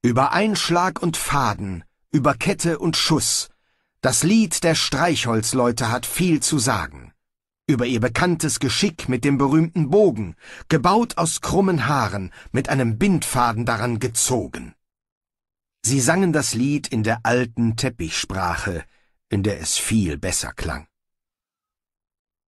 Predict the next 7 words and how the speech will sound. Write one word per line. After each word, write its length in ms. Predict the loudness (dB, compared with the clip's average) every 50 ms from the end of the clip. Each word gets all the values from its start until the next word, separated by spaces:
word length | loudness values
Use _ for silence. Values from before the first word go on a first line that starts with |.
| _ _
Bane 340 | 2 4 4 4 2 2 0
und 140 | -2 -2
Snibrill 640 | -2 -2 0 0 0 0 0 2 2 2 2 2 2
stapften 580 | 0 -2 -4 -2 -4 -4 -4 -4 -6 -6 -6 -6
einen 300 | -4 -4 -4 -2 -2 0
Hang 160 | 0 0 0
hinauf, 560 | -2 -4 -4 -4 -4 -4 -4 -4 -4 -8 -10